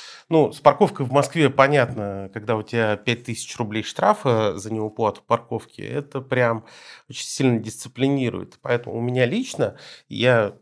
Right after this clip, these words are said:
писал об этом у нас в Telegram-канале, подписывайтесь, кстати, о том, что есть несколько разных подводных камней, мы, я думаю, сегодня их обсудим, в частности, это, а, определённое нужно, ну, прям мега доверие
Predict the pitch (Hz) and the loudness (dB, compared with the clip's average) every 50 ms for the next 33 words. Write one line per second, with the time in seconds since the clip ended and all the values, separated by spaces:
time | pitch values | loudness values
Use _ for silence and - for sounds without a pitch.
0 | _ _ _ _ - - - - - 131 156 175 160 139 139 135 127 123 120 117 | _ _ _ _ -20 -16 -6 2 4 4 4 4 2 0 -2 -6 -6 -6 -6 -6
1 | 117 113 113 107 - - - 101 107 107 113 107 101 - 123 139 165 147 - - | -6 -6 -8 -10 -10 -12 -8 -8 -6 -4 -4 -6 -4 -4 -6 -6 -6 -10 -10 -12
2 | 135 - - 120 - - - - - - - - _ - - - - - _ - | -14 -14 -14 -20 -20 -18 -20 -20 -20 -20 -20 -20 _ -20 -20 -20 -20 -20 _ -8
3 | - - 113 - - 175 185 196 190 - - - - - 127 127 127 127 123 123 | -2 -2 -2 0 2 2 2 2 0 -2 -8 -12 -8 -4 -4 -2 -2 -2 -2 -2
4 | 120 117 101 85 110 113 131 170 180 180 175 - - - 135 160 156 - 143 127 | -2 -4 -6 -8 -10 -4 -2 0 0 -2 -2 -6 -4 -2 0 0 0 -2 -6 -6
5 | - - 117 110 123 131 117 110 117 - - - 120 120 117 117 117 101 104 95 | -4 -2 2 2 4 2 2 0 -6 -6 -2 -2 -2 -2 -2 -6 -6 -6 -8 -12
6 | - - - 120 139 175 220 240 208 151 135 123 120 107 - 120 120 117 120 117 | -10 -6 -4 -4 -2 0 -2 -2 -2 -2 -2 -4 -4 -6 -8 -8 -8 -6 -6 -8
7 | 113 110 113 107 - - 120 113 113 107 107 110 107 101 98 - - 113 - - | -8 -8 -8 -10 -10 -10 -10 -8 -8 -8 -8 -8 -10 -10 -8 -4 -4 -4 -4 -4
8 | - - 233 254 220 165 120 - - 127 117 - - 107 - _ _ - 107 107 | -4 -2 0 2 2 0 0 0 -2 -4 -4 -4 -4 -16 -18 _ _ -8 -6 -4
9 | 110 104 - - 101 95 98 - - - - - - - - - _ - - 113 | -4 -6 -6 -8 -8 -8 -8 -10 -16 -20 -20 -18 -20 -20 -20 -20 _ -8 -2 2
10 | 113 110 110 107 104 101 98 - - 110 - 131 123 127 147 147 147 139 131 123 | 4 4 6 4 4 2 0 -2 -6 -4 -4 -2 0 0 4 4 4 4 4 2
11 | 120 117 113 110 107 - - - 87 90 95 - - - - 123 120 101 107 107 | 0 0 0 -2 -4 -6 -8 -14 -18 -18 -18 -18 -14 -10 -6 -6 -4 -4 -4 -6
12 | 101 101 95 90 - _ _ _ - 117 117 104 - - 110 110 104 107 107 113 | -6 -6 -8 -10 -14 _ _ _ -6 -6 -6 -6 -6 -4 -4 -2 -2 0 2 6
13 | 131 131 117 - 110 101 107 107 104 113 139 170 185 175 170 165 160 | 6 6 6 4 0 -2 -2 -2 -2 -4 -4 -4 -4 -4 -6 -8 -10